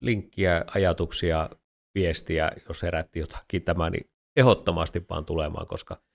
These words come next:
tämä on sellainen, mikä tulee varmaan tämän, tämän loppuvuoden ja ensi vuoden ja tulevat vuodet vielä keskustelumatta tosi paljon.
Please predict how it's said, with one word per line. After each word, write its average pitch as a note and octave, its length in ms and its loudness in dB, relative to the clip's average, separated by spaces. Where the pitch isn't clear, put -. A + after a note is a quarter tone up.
tämä - 120 4
on B2 120 8
sellainen, A#2 360 8
mikä F#2 240 2
tulee F2 320 2
varmaan E2+ 420 2
tämän, D#2+ 240 -2
tämän D#3 260 4
loppuvuoden G#2 720 4
ja F#2 180 4
ensi G2 260 2
vuoden F2 400 4
ja E2 140 4
tulevat E2+ 420 2
vuodet D#2+ 300 0
vielä D#2+ 160 0
keskustelumatta E2 840 -4
tosi C3 260 4
paljon. G2+ 420 4